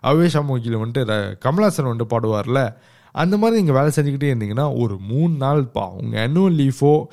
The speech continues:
இல்ல எம் சி ஓ ஏதாவது எடுத்துட்டு, ஒரு மூணு நாள், மூணு நாள் கூட வேணாம், ஒரு ரெண்டு நாள், நான் just, இல்ல சாட்டர்டே, சண்டே எங்கேயுமே வெளியாவாதீங்க. வெறும் வீட்டிலேயே உட்காந்து வீட்டை மட்-, வீட்டு சாப்பாட்டை மட்டும் சாப்பிட்டு, பிடிச்ச படத்தை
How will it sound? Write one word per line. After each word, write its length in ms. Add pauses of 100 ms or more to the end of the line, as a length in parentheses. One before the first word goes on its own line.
(180)
இல்ல 300
எம் 120
சி 320
ஓ 220
ஏதாவது 500
எடுத்துட்டு, 560 (680)
ஒரு 220
மூணு 440
நாள், 260 (340)
மூணு 260
நாள் 160
கூட 200
வேணாம், 160
ஒரு 120
ரெண்டு 160
நாள், 240 (420)
நான் 240
just, 120 (200)
இல்ல 260
சாட்டர்டே, 400
சண்டே 240 (300)
எங்கேயுமே 960
வெளியாவாதீங்க. 760
வெறும் 320
வீட்டிலேயே 500
உட்காந்து 500
வீட்டை 400
மட்-, 200
வீட்டு 360
சாப்பாட்டை 480
மட்டும் 260
சாப்பிட்டு, 680 (320)
பிடிச்ச 300
படத்தை 500